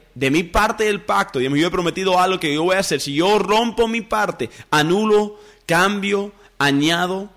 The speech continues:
al pacto, entonces que Dios sea mi testigo, que Él haga conmigo como nosotros hemos hecho con estos animales, que me partan en dos, que me maten. Entonces era muy serio, un pacto no se rompía,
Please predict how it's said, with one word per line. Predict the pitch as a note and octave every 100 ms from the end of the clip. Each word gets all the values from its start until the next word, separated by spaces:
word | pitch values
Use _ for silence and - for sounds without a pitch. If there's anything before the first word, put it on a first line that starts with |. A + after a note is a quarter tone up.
| _ _
al | A#2 B2+ C3 B2+
pacto, | F#3+ F#3 F#3 - B2+
entonces | A#2+ F3+ G3+ - A3 A3 - - - _ _
que | - C3+
Dios | C#3 G#3+ A3+
sea | - G#3+ G#3
mi | F#3+ E3 F3
testigo, | F3 E3+ - G3+ F3+ B2 B2+ C3+ _ _ -
que | D3 - G#3
Él | A3+
haga | G#3+ A3 A3+
conmigo | G3+ F3+ A3 F3+ A2 A2+ A#2+ - -
como | D3 D3 C#3
nosotros | C#3 F3+ F3 E3
hemos | D#3+ D#3
hecho | - D#3 D3
con | C#3+
estos | C#3+ C#3
animales, | C3 B2 C3+ A#2+ F#2+ -
que | C3+
me | B2+
partan | - F3 F3+ E3+ E3+
en | D#3 C#3
dos, | B2 - - - -
que | C#3+
me | C#3
maten. | D3 D#3 - G2 - _ _ _ _
Entonces | C#3+ E3
era | D#3
muy | F#3+
serio, | G#3+ A#3+ A#3+ A#2
un | C3+ F3
pacto | G#3+ G#3 -
no | E3 F3+
se | G#3
rompía, | F3 E3 - E3+ A2+